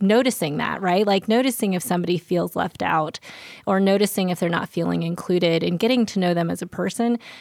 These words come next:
can certainly help with avoiding that potential, um, creation of, of, of people feeling like they don't belong,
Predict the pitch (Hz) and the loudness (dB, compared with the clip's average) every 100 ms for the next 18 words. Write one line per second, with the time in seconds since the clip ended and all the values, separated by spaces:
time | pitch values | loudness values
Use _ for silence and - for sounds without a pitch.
0 | - 196 180 190 175 175 170 175 170 - | -6 -4 -2 -4 -2 -2 -2 0 -2 -4
1 | - 175 165 160 - _ 170 170 180 170 | -6 0 0 -2 -8 _ -4 2 2 2
2 | 160 160 151 165 - 165 - 160 156 160 | 0 -4 -4 -6 -4 -4 0 0 0 -4
3 | - - _ - 165 165 175 - 185 170 | -8 -20 _ -6 -4 -4 -6 -4 0 0
4 | 165 - 165 165 165 175 170 - _ - | 0 -2 -4 -2 -4 -6 -12 -20 _ -6
5 | 165 160 - - _ _ 311 165 - _ | -4 -6 -12 -20 _ _ -10 -10 -10 _
6 | _ - 185 180 196 190 190 202 214 233 | _ -10 -6 -4 -2 0 0 -2 -2 -4
7 | 185 165 170 185 | -4 -4 -4 -6